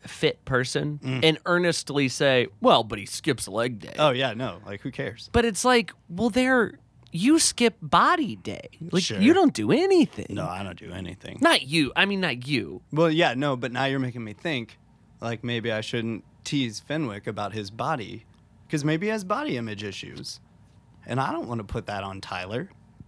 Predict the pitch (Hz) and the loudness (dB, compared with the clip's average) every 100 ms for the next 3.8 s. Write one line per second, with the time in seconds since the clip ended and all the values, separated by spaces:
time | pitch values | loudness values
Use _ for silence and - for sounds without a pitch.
0 | _ 208 202 185 156 180 180 202 190 135 | _ 2 2 2 -4 -4 -4 -4 -4 -4
1 | 127 127 135 101 101 - - 113 - - | 2 2 2 -2 -6 -10 -12 -10 -12 -14
2 | _ _ _ - 98 - - - 87 - | _ _ _ -10 -10 -8 -10 -8 -6 -6
3 | 131 117 - - 50 - - - | -6 -6 -8 -10 -10 -12 -12 -12